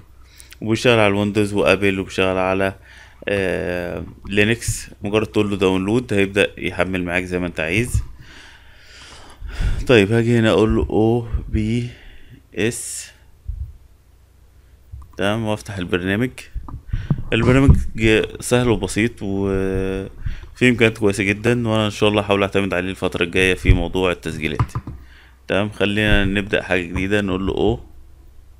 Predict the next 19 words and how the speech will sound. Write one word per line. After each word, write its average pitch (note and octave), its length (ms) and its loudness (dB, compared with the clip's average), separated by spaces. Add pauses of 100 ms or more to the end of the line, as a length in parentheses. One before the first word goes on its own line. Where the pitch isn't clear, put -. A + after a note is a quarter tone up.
(1900)
اوكي، G#2+ 420 -6 (760)
تمام. G#2 280 -2 (1300)
هنا C3+ 240 8
تقدر C3 260 6
تعمل B2 640 4
ستريمينج، A#2+ 680 0
يعني F#2 240 2
تقدر، G#2 680 0
آه، F#2 340 0 (140)
تذيع G#2+ 400 4
مباشرة G2+ 800 0
سواء G2+ 220 4
على F#2+ 80 4
الفيسبوك F#2+ 460 -2
او F#2 120 4
اليوتيوب F2+ 460 -2
او E2+ 180 2
اي F#2 80 0
حاجة. G#2 320 -4